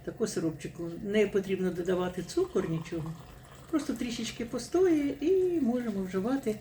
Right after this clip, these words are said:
і насолоджуватись. А особливо тоді, коли пахне з духовочки вже наша випічка, то взагалі був би рай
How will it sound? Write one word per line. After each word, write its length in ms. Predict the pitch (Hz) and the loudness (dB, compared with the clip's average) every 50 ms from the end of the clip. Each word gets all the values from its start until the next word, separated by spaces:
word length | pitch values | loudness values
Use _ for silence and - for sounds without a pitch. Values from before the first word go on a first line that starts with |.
| - - - - - - - - | -8 -16 -18 -20 -20 -12 -4 0
і 160 | 262 262 247 | 2 4 4
насолоджуватись. 1200 | 202 185 190 190 - - 185 170 160 160 170 175 - 170 165 170 170 170 - - 170 170 - - - - - - - - | 4 2 2 0 -2 0 0 2 4 4 4 2 0 -2 -2 -2 -2 -2 0 0 0 0 0 -2 -4 -8 -14 -16 -12 -4
А 80 | - 175 | 0 0
особливо 480 | 165 - - 175 156 170 170 165 170 165 | 2 2 2 -2 2 6 6 6 6 6
тоді, 240 | - 165 156 151 - - | 4 0 0 0 -2 0
коли 160 | 160 160 147 | 2 2 2
пахне 420 | 139 - 165 143 - - 160 151 | 2 0 -2 -2 -2 -2 -2 -2
з 60 | 139 | 0
духовочки 600 | 139 147 135 - 156 151 156 143 - - - 147 | 0 -2 -2 -2 0 0 0 -2 -2 -4 -6 -4
вже 140 | 143 143 143 | -2 0 0
наша 300 | 143 143 135 135 - 160 | 2 2 2 0 0 -2
випічка, 680 | 143 202 285 381 370 - 302 285 - - - 269 262 269 - - - - - - - - - | 2 4 6 6 6 4 0 -10 -10 -8 -6 -6 -6 -6 -6 -12 -18 -18 -18 -18 -10 -4 -2
то 80 | 156 | -2
взагалі 600 | 139 131 147 139 143 139 147 170 214 262 311 330 - - - - - - - - - - - - - - - - - - - - - | 0 2 2 4 4 4 4 4 4 4 4 4 2 -4 -18 -20 -20 -20 -20 -20 -20 -20 -20 -20 -20 -20 -20 -18 -18 -18 -16 -8 -2
був 240 | 160 226 262 240 | 0 2 2 4
би 120 | 196 208 196 | 6 6 6
рай 360 | 190 170 156 151 147 147 | 8 6 4 4 2 2